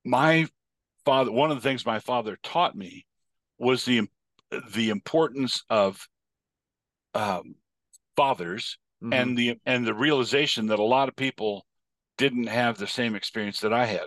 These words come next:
Speaker 1: My dad counseled a lot of people, and one of his standard conference talks was on relationship to parents.
Speaker 2: Okay.
Speaker 1: And this, uh, so I, I just grew up knowing that a lot of people are hurting in this area.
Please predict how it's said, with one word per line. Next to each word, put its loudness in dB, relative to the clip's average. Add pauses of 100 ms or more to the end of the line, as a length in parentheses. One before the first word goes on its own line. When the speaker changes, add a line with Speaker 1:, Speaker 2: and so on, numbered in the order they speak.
Speaker 1:
My -2
dad 0
counseled 0
a -6
lot 2
of -8
people, -2 (420)
and 0
one 2
of 0
his -4
standard -4
conference -2
talks -2
was -6
on -2
relationship -2
to -14
parents. -4 (400)
Speaker 2:
Okay. 0
Speaker 1:
And 0
this, 0 (460)
uh, 2
so 2
I, 2
I 2
just -2
grew 4
up 4
knowing 0 (420)
that 0
a 0
lot 6
of 0
people -4
are 0
hurting -2
in -6
this -10
area. -6